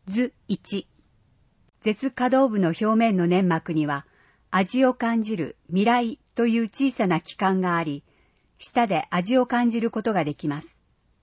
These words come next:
その他、舌は食べ物を噛み砕いて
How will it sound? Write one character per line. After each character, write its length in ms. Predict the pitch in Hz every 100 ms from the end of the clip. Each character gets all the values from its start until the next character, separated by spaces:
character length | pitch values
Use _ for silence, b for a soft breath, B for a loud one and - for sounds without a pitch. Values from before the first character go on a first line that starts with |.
| _ _ _ _ _ _ _ _ -
そ 160 | 220
の 100 | 226
他、 400 | 233 208 - 143 - _ _ -
舌 320 | - - 226
は 220 | 170 - _ _ 220
食 120 | 208
べ 100 | 262
物 280 | 247 196 160
を 40 |
噛 180 | - 190
み 140 | 226
砕 280 | 240 208 208
い 60 | 180
て 300 | - 147